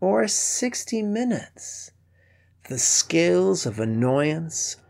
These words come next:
uneasiness, the blues, or even rage or terror or despair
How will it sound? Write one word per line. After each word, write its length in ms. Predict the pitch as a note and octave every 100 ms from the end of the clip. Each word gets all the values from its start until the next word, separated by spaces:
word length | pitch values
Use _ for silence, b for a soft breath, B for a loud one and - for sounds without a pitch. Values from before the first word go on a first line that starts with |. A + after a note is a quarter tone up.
| -
uneasiness, 1000 | B2+ D3 E3+ - C3+ C#3 C3 C#3+ C#3+ - -
the 200 | - A2+
blues, 880 | A2+ B2+ E3 F3+ F#3+ G3+ G3+ - - - _ _ _ - _ _
or 320 | A#2 A2 - -
even 680 | G3 B3 G3+ B2+ A2+ A#2 - -
rage 880 | A2 G#2 B2 C3+ B2+ - - - -
or 260 | F#2+ - -
terror 800 | - - - - E3 E3 C3 -
or 280 | - B2 B2+
despair 1080 | A#2 A#2+ - - - F#3+ F#3 - - -